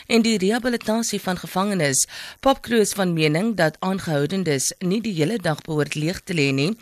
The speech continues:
maar eerder nie tyd bestee om werk in die kompleks te doen, soos landbou, herstelwerk en vervaardiging van tronkuniforms. 'n Woordvoerder van Popcrew, Richard Mamabolo, sê verskeie studies dui daarop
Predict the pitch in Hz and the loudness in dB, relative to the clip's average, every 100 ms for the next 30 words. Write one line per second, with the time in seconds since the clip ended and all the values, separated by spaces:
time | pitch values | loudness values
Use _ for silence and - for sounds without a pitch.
0 | - - - 233 233 226 240 208 214 190 | -10 -12 2 4 4 2 0 0 0 0
1 | 233 233 196 180 170 - 151 143 139 139 | 0 0 -2 -2 -6 -4 -2 0 -2 0
2 | 139 180 175 135 - 214 196 165 - 147 | 0 -2 -4 -4 -4 -4 -4 -4 -2 0
3 | 156 226 - - - 262 220 196 151 185 | 2 0 -6 -10 0 2 2 2 2 2
4 | 226 196 180 139 135 139 - 190 175 160 | 2 2 4 4 2 0 0 0 0 2
5 | 147 196 - - - 233 233 214 226 226 | 2 0 -4 -14 0 0 2 0 2 2
6 | 208 202 196 - 180 180 180 165 160 151 | 0 -2 -2 0 -2 0 -4 -2 -2 -2
7 | 160 139 135 135 - - - - 202 185 | 0 2 2 -2 -6 -10 -20 -4 4 6
8 | 185 - 175 170 160 156 165 160 - 156 | 4 2 0 0 -2 -2 -2 -6 -4 0
9 | 156 151 156 175 160 151 143 139 131 147 | 0 0 -2 -4 -2 -2 0 0 0 0
10 | 151 147 143 202 - - - - 277 - | 0 2 2 0 -4 -12 -12 0 0 0
11 | 226 - 233 269 - 170 151 131 151 156 | -2 0 2 0 0 0 0 2 2 4
12 | 147 143 151 | 2 0 0